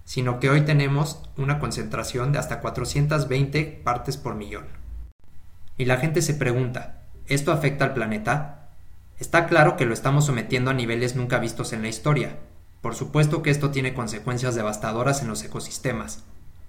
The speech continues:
Cada año se registran temperaturas récord, ya sea calientes o frías, alrededor del mundo. Los científicos estiman que si emitimos otras setecientos mil millones de toneladas de C O dos, la temperatura a nivel mundial llegará a los dos grados con efectos irreversibles en algunos ecosistemas.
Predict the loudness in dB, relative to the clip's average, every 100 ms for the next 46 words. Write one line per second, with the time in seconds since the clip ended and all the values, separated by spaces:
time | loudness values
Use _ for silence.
0 | -14 2 6 8 6 4 0 0 -2 -4
1 | -2 2 2 2 0 -4 -2 2 2 2
2 | -2 -2 -4 -4 -6 -2 0 4 4 4
3 | 2 2 0 -2 -4 0 2 2 2 -2
4 | 0 -2 0 2 2 2 2 0 -2 -6
5 | -10 -12 -14 -16 -16 -16 -16 -16 -4 -2
6 | 2 2 4 2 2 0 -2 2 4 4
7 | 2 -4 -4 -2 -2 4 4 4 2 2
8 | 2 2 -2 -4 -4 -2 -2 0 4 4
9 | 4 2 2 2 0 -2 -4 -4 -2 0
10 | 0 -2 -2 2 4 2 0 -2 -4 -8
11 | -14 -2 -2 0 0 0 2 4 6 6
12 | 6 8 8 8 6 4 4 2 2 4
13 | 4 4 2 2 2 2 0 0 -4 -2
14 | -2 0 2 2 0 -2 -4 0 2 2
15 | 2 -2 -2 -2 -4 -8 -10 -10 0 2
16 | 2 -4